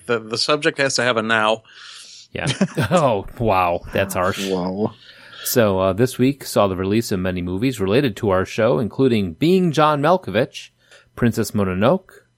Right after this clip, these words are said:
Speaker 2: The Cider House Rules, which started the patron saint of forty going on fourteen. Oh, I'm sorry, starred.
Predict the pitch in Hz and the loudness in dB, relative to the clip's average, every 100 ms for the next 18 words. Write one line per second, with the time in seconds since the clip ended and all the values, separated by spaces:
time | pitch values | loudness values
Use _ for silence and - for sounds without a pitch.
0 | _ 117 - 120 104 107 98 - 110 156 | _ -6 0 2 2 2 0 0 2 2
1 | 170 175 - - - 101 - - 107 104 | 2 0 -6 -14 -8 -8 -6 -2 0 0
2 | 123 - 139 - 127 - 135 139 131 110 | -4 -6 -6 -4 -6 -2 0 0 -2 -4
3 | - 139 120 120 113 107 101 98 107 98 | 0 2 4 4 4 2 0 -2 -2 -4
4 | - 139 147 147 143 - 92 - 82 - | -6 -6 -6 -6 -8 -6 -6 -6 -8 -8
5 | - - 113 120 107 85 82 | -10 -4 2 4 4 0 -6